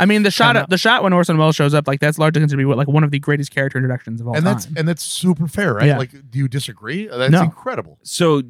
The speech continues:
Speaker 4: Joseph Cotton, uh, the main actor in this, uh,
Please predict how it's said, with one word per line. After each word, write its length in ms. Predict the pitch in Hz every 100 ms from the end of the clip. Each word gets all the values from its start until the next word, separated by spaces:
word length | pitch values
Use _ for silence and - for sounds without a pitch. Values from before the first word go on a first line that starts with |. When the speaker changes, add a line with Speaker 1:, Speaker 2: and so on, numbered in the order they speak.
| 117
Speaker 4:
Joseph 360 | 156 170 175 143
Cotton, 440 | 123 95 110 123 -
uh, 220 | 110 107
the 140 | 104 110
main 180 | 120
actor 320 | 113 101 - 98
in 100 | 95
this, 380 | 78 - - - -
uh, 460 | 104 98 95 76